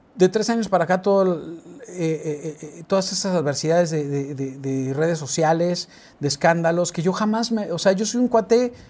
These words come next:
pues, como muy reservado, eh, no exhibo a mi familia, no soy de los que me subo haciendo ejercicio en el gimnasio, <gasps> "Hoy corrí veinticuatro kilómetros". O sea, no hago eso, ni subo los huevitos. Por... y te voy a decir por qué. Porque si yo viera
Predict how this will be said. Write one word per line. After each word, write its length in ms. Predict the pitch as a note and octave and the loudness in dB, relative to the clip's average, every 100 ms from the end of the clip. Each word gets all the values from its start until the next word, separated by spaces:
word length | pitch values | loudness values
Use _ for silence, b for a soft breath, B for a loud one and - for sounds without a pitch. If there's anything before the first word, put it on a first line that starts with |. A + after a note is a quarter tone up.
| B B | B B
pues, 140 | D#3+ - | -6 0
como 260 | F3+ F3 | 2 4
muy 220 | F3 G#3 | 4 2
reservado, 880 | A#3 A#3+ G#3 E3 D#3+ E3 E3+ E3+ F#3 - B B B | 2 0 0 4 6 6 6 4 0 -6 B B B
eh, 280 | D#3 D3+ D3+ | -4 -2 0
no 100 | D#3+ | 2
exhibo 320 | G3+ - G3+ F3+ | 2 2 0 0
a 20 | |
mi 120 | F3 | -2
familia, 760 | C#3+ D3+ E3+ E3+ E3+ E3+ E3+ - B B | -2 -2 0 2 2 2 0 -6 B B
no 160 | F3+ G#3 | 0 2
soy 160 | A3 G#3+ | 2 0
de 100 | F3 | 0
los 180 | D#3 | 0
que 140 | - C#3+ | 0 0
me 140 | C#3+ | 0
subo 300 | - F3 F3+ | 0 2 4
haciendo 260 | D3+ F3+ E3 | 4 0 -2
ejercicio 400 | D3 C3 F#3 F#3 | -2 -2 -2 0
en 80 | E3+ | 0
el 60 | |
gimnasio, 360 | C#3 B2 D#3+ F3 D3+ A#3 B3 G3+ | -2 -4 -2 -2 0 2 4 4
<gasps> 380 | F#3+ - - | 4 2 2
"Hoy 140 | A3+ C#4 | 6 6
corrí 280 | G#3+ A3+ C4+ | 8 8 8
veinticuatro 520 | G3+ F#3+ F#3+ B3+ F#3 | 6 0 2 4 6
kilómetros". 580 | B3 D#4+ C4+ B3 A#3+ - B A#2 | 6 8 6 6 2 0 B -12
O 40 | - | 0
sea, 140 | G3 | 2
no 140 | G#3 | 4
hago 220 | A3+ A3+ G3 | 4 2 2
eso, 420 | G3+ G3+ G3+ G3+ | 0 2 2 4
ni 180 | F#3+ F3+ | 4 2
subo 220 | G#3 A#3 | 4 4
los 160 | F#3+ | 2
huevitos. 560 | D3 D3+ E3 G3+ F3+ F3 D3 C#3+ | 2 0 0 -2 -4 -6 -12 -6
Por... 160 | F#3 F#3 - | -6 -6 -2
y 100 | F#3+ | 4
te 80 | |
voy 100 | A3+ | 6
a 20 | C4 | 6
decir 140 | C4 | 4
por 160 | A3+ F3+ | 0 2
qué. 240 | A3 G#3+ B B B | 0 0 B B B
Porque 160 | E3 F3 | -6 -2
si 120 | G#3 | 4
yo 100 | B3+ | 4
viera 400 | C#4 C4+ B3+ - | 6 6 6 2